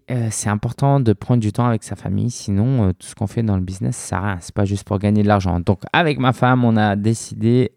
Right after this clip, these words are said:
euh, fin février, dernière semaine de février, un truc comme ça, de partir sept jours à Madère. Je crois que ça nous a coûté neuf cents euros, tout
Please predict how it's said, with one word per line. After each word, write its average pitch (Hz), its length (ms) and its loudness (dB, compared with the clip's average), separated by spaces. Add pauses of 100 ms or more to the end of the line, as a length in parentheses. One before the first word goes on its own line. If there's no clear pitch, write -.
euh, 98 560 2
fin 131 400 -2
février, 113 920 0
dernière 104 420 -2
semaine 101 300 -2
de 101 60 0
février, 104 340 -2
un 110 40 0
truc - 140 -8
comme 104 120 -6
ça, 123 100 -8 (480)
de 107 80 4
partir - 760 0 (140)
sept - 420 -2
jours 151 380 4
à 131 100 2
Madère. 127 480 2 (360)
Je - 100 -20
crois 190 160 2
que - 60 -8
ça 143 100 -4
nous 120 200 2
a 110 120 4
coûté 131 560 -2
neuf 156 180 -2
cents - 260 -2
euros, 143 380 0 (800)
tout 240 260 0